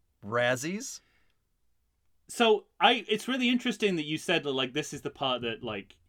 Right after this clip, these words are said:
Speaker 2: as that young people would kind of fall in love with, and if you're a wrestling fan, you, you'll,
Speaker 1: Yeah,
Speaker 2: I
Speaker 1: 'cause
Speaker 2: mean,
Speaker 1: we
Speaker 2: you
Speaker 1: were,
Speaker 2: just, like,
Speaker 1: we, we were all over
Speaker 2: you'd just
Speaker 1: W W F.
Speaker 2: come in your pants and die, wouldn't you?
Speaker 1: Yeah.
Speaker 2: If you were, like, young and into wrestling, you'd, you'd just be like,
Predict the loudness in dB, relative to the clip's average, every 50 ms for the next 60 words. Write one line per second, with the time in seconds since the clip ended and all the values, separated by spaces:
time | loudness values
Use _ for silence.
0 | _ -16 -10 -8 -6 -6 -8 -10 -10 -6 -6 -6 -4 -2 -2 -2 -2 -2 -4 -2
1 | -2 -2 -2 -2 -4 -6 -4 -6 -8 -10 -8 -8 -8 -8 -8 -8 -6 -4 -2 -2
2 | -2 -2 -4 -4 -6 -6 -6 -6 -6 -6 -6 -6 -6 -6 -8 -8 -8 -8 -8 -8
3 | -8 -6 -6 -6 -4 -4 -4 -6 -6 -8 -12 -14 -12 -10 -12 -12 -10 -12 -14 -14
4 | -14 -12 -10 -10 -10 -10 -8 -6 -6 -6 -4 -4 -6 -4 -4 -2 2 4 4 4
5 | 4 2 -4 -8 -6 -6 -6 -4 -4 -2 0 2 4 4 6 6 6 6 6 6
6 | 6 4 4 2 2 4 4 4 4 4 2 4 6 6 6 6 4 2 4 4
7 | 6 6 6 6 6 4 0 -4 -6 -6 -6 -2 2 6 6 8 8 6 6 4
8 | 2 0 -2 -2 -2 -4 -4 -4 -2 0 0 0 0 0 -2 -2 -2 -2 -2 -4
9 | -4 -6 -6 -4 0 4 4 6 6 6 4 0 0 0 0 -2 -2 -2 -2 0
10 | 2 2 2 2 0 -4 -8 -8 -8 -8 -10 -10 -2 0 0 0 0 -4 -10 -4
11 | -2 0 2 2 2 2 2 -2